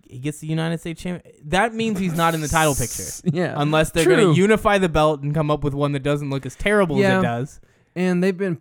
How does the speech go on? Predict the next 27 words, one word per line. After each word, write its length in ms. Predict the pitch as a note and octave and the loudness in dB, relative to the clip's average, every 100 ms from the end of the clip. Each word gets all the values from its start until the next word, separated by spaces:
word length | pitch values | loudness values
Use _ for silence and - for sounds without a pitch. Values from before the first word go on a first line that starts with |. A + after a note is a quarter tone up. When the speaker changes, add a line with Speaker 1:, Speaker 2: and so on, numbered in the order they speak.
| _ | _
Speaker 2:
like, 240 | D#3 D3+ A#2 | -6 -6 -6
trying 300 | - D3 D3 | -6 -4 -4
to 60 | C3 | -6
bring 360 | B2+ C3+ C#3 | -6 -6 -4
up 220 | C3 B2 | -4 -4
that 160 | B2+ A2+ | -6 -6
U 180 | B2 B2+ | -4 -2
S 160 | B2 - | -4 -6
title 260 | A#2+ A#2+ | -6 -6
for 80 | A#2 | -6
s-, 160 | A2+ - | -12 -12
like, 160 | B2 A2+ | -12 -10
John 260 | B2 A#2+ A#2+ | -10 -10 -10
Cena 320 | - A#2 A#2 | -12 -10 -8
had 200 | A#2+ A#2 | -6 -8
it 80 | A2+ | -8
forever, 840 | A2+ A2+ A2 A2+ A#2 A2+ A#2+ A#2 | -8 -8 -8 -6 -6 -4 -4 -6
and 160 | A#2 A2+ | -6 -8
Rusev 480 | A2+ B2+ A#2+ A#2+ A2+ | -4 -4 -4 -8 -6
has 220 | A#2+ A#2 | -6 -6
it 80 | G2+ | -8
now. 420 | A#2 A2+ A#2 A2+ | -8 -8 -8 -10
I 120 | A#2 | -10
think 160 | B2 G2 | -12 -12
Rusev 360 | G#2 G#2 G#2 | -12 -14 -14
is 60 | |
a 100 | G2+ | -14